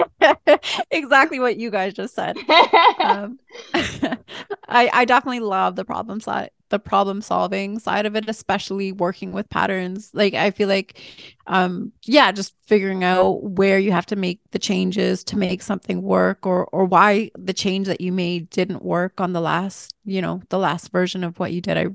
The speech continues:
Speaker 1: really, really enjoy doing that. I really enjoy learning. Um, like, I love practicing in Clo three D and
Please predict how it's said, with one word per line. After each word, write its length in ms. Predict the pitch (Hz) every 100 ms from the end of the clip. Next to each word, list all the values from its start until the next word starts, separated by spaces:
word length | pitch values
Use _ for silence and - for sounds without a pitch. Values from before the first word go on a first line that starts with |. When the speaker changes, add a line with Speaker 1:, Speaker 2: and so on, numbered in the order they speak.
| 214
Speaker 1:
really, 460 | 208 196 208 202 196
really 260 | 240 226
enjoy 580 | 190 175 226 214 180 175 175
doing 220 | 185 185
that. 100 | 143
I 40 |
really 600 | 175 180 214 240 233 226
enjoy 380 | - 185 185 190
learning. 800 | 175 175 170 170 175 190 208 226 - - - - -
Um, 400 | - 170 165 165
like, 240 | - 175 -
I 180 | - 170
love 680 | 175 180 185 185 190 190
practicing 540 | - 160 170 180 170 160
in 100 | 175
Clo 220 | - 165
three 220 | - 170
D 420 | 160 160 160 165 -
and 440 | 156 147 156 180